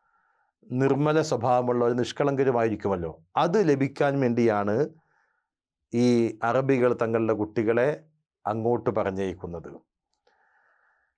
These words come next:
നബി സല്ലല്ലാഹു അലൈഹി വസല്ലം ജനിച്ച സന്ദർഭത്തിൽ ഗ്രാമപ്രദേശത്ത് നിന്ന്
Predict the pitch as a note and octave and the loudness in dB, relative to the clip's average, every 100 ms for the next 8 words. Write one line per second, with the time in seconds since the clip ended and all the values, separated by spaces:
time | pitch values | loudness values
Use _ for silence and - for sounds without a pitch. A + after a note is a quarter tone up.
0 | _ _ _ _ _ - D3+ C4+ A3 A3+ | _ _ _ _ _ -2 0 2 2 2
1 | G#3+ G3+ F#3 G3 F#3 E3+ E3+ D#3+ E3 D#3 | 2 2 2 4 4 4 4 4 2 2
2 | D3 D3+ D3+ D3 C3 C3 B2 D3+ G2+ E2 | 2 2 0 -2 0 0 2 0 -2 -4
3 | - _ _ _ _ _ _ A#2 B2 C3+ | -14 _ _ _ _ _ _ -2 2 2
4 | D#3 F3+ C3 C3 C3 A2+ A#2 A2 G#2 | 2 0 0 0 0 -2 0 0 0